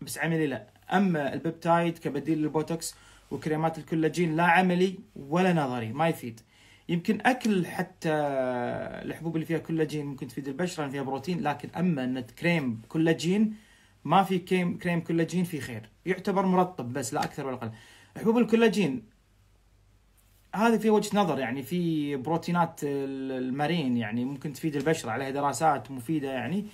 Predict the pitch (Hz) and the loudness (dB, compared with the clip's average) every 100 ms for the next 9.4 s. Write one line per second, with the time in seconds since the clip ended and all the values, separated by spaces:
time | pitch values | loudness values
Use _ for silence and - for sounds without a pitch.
0 | - - - _ _ 143 139 139 135 127 | -18 -20 -20 _ _ -4 -2 -2 0 -2
1 | 117 - - 123 135 127 120 117 - - | -4 -6 -6 -6 -2 -2 -2 -4 -6 -6
2 | 131 175 160 131 135 139 135 - 170 165 | 4 6 6 4 0 2 0 -2 -4 -4
3 | - - 131 123 156 117 - - 147 143 | -12 -12 -12 -2 0 0 -8 -6 -4 -2
4 | 165 160 156 143 117 113 165 160 - 135 | -4 -2 0 0 -2 -4 -4 -4 -6 -10
5 | 135 156 - 113 - - - - - - | -4 -4 -4 -10 -16 -20 -20 -20 -12 0
6 | 165 165 170 170 180 196 - - - - | 2 4 4 4 6 4 2 -4 -16 -2
7 | 185 180 170 208 202 202 170 160 139 123 | 0 0 0 0 2 2 2 0 -2 -4
8 | 131 151 196 233 214 190 196 190 170 190 | -4 -4 -4 0 2 2 2 2 4 2
9 | 190 135 117 | 2 -6 -6